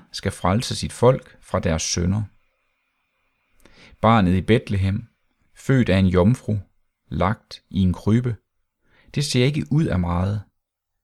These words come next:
På samme måde som et lille kommategn i en sætning. Alligevel har det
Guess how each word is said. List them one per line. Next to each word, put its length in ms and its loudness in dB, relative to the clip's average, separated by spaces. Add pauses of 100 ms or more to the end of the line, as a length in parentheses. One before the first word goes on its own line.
(520)
På 120 -6
samme 300 2
måde 300 6
som 160 2
et 100 0
lille 300 0
kommategn 800 0
i 40 0
en 100 0
sætning. 500 -6 (1300)
Alligevel 560 2
har 180 0
det 240 -2